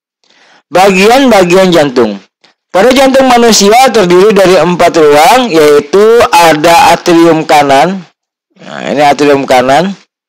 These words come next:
Ada seram-, atrium kanan atau serambi kanan,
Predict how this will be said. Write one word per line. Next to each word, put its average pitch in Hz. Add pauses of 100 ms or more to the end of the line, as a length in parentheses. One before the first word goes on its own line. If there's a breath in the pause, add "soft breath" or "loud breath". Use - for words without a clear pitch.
(760 soft breath)
Ada 180
seram-, 175 (720)
atrium 170
kanan 147 (1700)
atau 156
serambi 175
kanan, 160